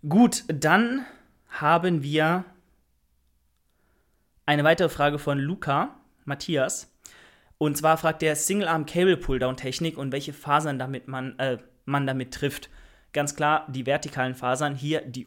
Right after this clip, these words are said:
unteren Fasern des Latissimuses. Und dazu kommt auch nochmal ein Reel, ähm, die nächsten Tage, vielleicht morgen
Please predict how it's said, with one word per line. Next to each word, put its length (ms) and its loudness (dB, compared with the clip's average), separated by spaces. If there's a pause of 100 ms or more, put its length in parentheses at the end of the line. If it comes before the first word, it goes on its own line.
unteren 420 -4
Fasern 360 -10
des 140 -12
Latissimuses. 800 -6 (260)
Und 200 -2
dazu 300 -2
kommt 360 -2
auch 120 0
nochmal 320 -6
ein 300 -6
Reel, 500 0 (420)
ähm, 580 -2
die 160 -6
nächsten 320 -6
Tage, 360 0
vielleicht 340 -6
morgen 880 -2